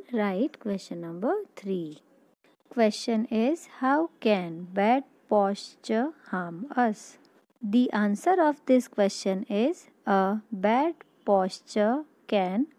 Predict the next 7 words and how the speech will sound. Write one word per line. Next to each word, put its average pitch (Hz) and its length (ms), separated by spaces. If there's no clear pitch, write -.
harm 233 440
us 208 520
by 202 440
leading 233 600
to 233 400
back 233 300
pain 196 460